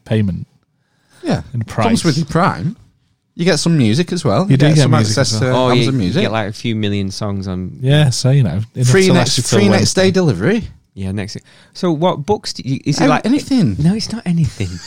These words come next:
Speaker 3: So you get, is it, like, selected? Like, it's not all songs, is it, on Amazon Prime Music?
Speaker 2: I think you get a book a month for your Kindle.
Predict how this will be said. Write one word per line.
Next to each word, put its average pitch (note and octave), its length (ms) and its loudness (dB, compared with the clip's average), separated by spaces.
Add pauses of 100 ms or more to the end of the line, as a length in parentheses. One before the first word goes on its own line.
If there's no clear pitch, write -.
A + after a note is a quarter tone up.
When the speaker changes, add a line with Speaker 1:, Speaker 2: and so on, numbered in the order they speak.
(420)
Speaker 3:
So C#3+ 80 0
you C#3 180 2
get, D3 340 0
is C#3+ 140 -2
it, C#3+ 40 -2
like, C3+ 220 -2
selected? B2 500 -6
Like, G2+ 280 -4
it's - 120 -12
not A#2+ 180 -6
all G#2+ 300 -2
songs, F2+ 440 -8
is G2+ 120 -6
it, G2+ 120 -6
on F#2 240 -8
Amazon F2+ 600 -10 (100)
Prime F#2 300 -10
Music? F2+ 380 -8
Speaker 2:
I D3 140 2
think A#2+ 220 0
you G2 80 -2
get F#2 280 0 (340)
a G#2 100 -2
book G2 260 -4
a F2+ 60 0
month F2 300 -2
for E2+ 100 -4
your D#2+ 100 -2
Kindle. D#2+ 340 -4